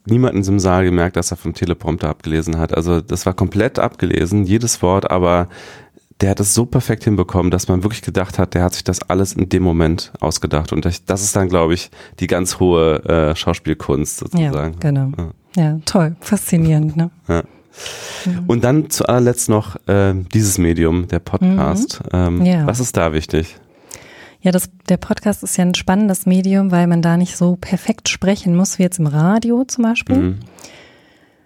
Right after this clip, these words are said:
Speaker 2: Und beim Podcast wäre so ein typischer Fehler, der passiert, dass man die Zuhörenden vergisst.
Speaker 1: Mhm.
Speaker 2: Also wir können jetzt ja mal das machen, was man eigentlich nicht macht. Ja, wir sprechen mal dich an als Zuhörender, <laughs> als Zuhörende.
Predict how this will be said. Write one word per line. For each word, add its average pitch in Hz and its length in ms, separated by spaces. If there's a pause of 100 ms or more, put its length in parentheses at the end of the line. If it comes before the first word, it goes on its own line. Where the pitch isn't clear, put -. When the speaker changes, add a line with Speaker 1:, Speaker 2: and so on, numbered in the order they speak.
(180)
Speaker 2:
Und 185 540
beim 180 180
Podcast - 460
wäre 196 200
so 185 340 (100)
ein 175 260
typischer 233 680
Fehler, 214 440
der 196 160
passiert, 202 680 (920)
dass 196 260
man 190 300
die 175 160
Zuhörenden 156 920
vergisst. - 560 (360)
Speaker 1:
Mhm. 92 340 (1000)
Speaker 2:
Also 180 140
wir 185 80
können 226 200
jetzt 214 120
ja 196 80
mal 170 100
das 220 200
machen, 208 200
was 185 120
man 170 100
eigentlich 143 200
nicht 220 220
macht. 254 300
Ja, 180 260
wir 180 80
sprechen - 360
mal 175 200 (260)
dich - 320
an 214 160
als 180 200
Zuhörender, 220 640
<laughs> - 540
als - 160
Zuhörende. 202 640